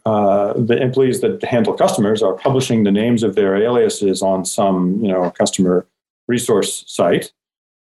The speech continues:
Um, the customers then <clears throat> issue, uh, invites to those employees. "Hey, I'd like to talk about, you know, uh, this topic," or, "Hey, I'm a new customer. I'd like to be able to communicate with you guys here."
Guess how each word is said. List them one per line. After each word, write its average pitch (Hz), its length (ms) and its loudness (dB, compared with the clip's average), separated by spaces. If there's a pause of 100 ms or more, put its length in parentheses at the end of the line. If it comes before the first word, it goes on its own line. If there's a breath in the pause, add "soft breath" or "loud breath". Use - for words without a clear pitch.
(140)
Um, 113 180 0
the 107 80 0
customers 113 460 0
then 104 440 0 (140)
<clears throat> - 140 -10
issue, 113 760 2
uh, 101 380 2
invites 123 420 2
to 131 100 -2
those 113 220 2
employees. 104 540 0
"Hey, 180 160 2
I'd 104 80 0
like 101 100 -2
to - 60 -12
talk 95 160 -6
about, 95 320 0 (160)
you 117 80 2
know, 90 320 2 (180)
uh, 101 160 2
this 98 180 0
topic," 139 360 0
or, 117 100 0
"Hey, 123 160 0
I'm 95 140 2
a - 20 2
new 95 160 2
customer. 107 400 0
I'd 92 80 0
like 90 140 0
to - 180 -2 (320)
be 107 80 0
able 98 160 2
to 98 60 -6
communicate 135 440 2
with 131 120 -2
you 110 80 2
guys 107 240 0
here." 107 200 2